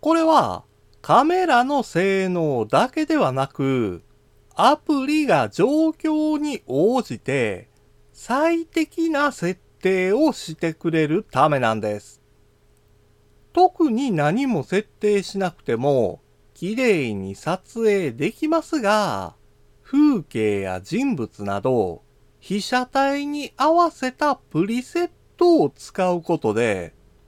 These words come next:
より綺麗に撮影することだってできるんです。ですが、これは目に映るものを綺麗に撮影できる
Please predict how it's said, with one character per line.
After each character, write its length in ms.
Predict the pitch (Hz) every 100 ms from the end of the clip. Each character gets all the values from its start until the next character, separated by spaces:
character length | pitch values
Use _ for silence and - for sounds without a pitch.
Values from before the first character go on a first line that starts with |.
| _
よ 420 | 127 135 262 330
り 280 | 339 339 311 -
綺 240 | - 294 320
麗 400 | 349 302 254 262
に 220 | 311 302
撮 480 | - 180 190 - 214
影 320 | 208 202 190
す 220 | - 214
る 120 | 214
こ 160 | 208 214
と 160 | - 185
だ 140 | 196
っ 60 | -
て 240 | _ 320
で 160 | 185 165
き 120 | 190
る 120 | 185
ん 60 | 147
で 200 | 117 107
す。 220 | - _ _ _ _ _ _ _ _ _ _
で 220 | 143 262
す 140 | 302 180
が、 420 | 214 175 98 92 - _ _ _
こ 160 | - 349
れ 120 | 359
は 480 | 359 339 147 92 - _ _ _ -
目 360 | 139 208 254
に 280 | 285 294 277 -
映 340 | 294 339 - 370
る 140 | 370
も 140 | 370 359
の 160 | 277
を 440 | 120 156 151 92 - _ _ _ -
綺 280 | 269 320
麗 440 | 359 349 269 240 247
に 220 | 311 302
撮 320 | - - 294 - - 320
影 400 | 311 302 269 214
で 320 | 127 147 254
き 280 | 277 - 285
る 240 | 277 247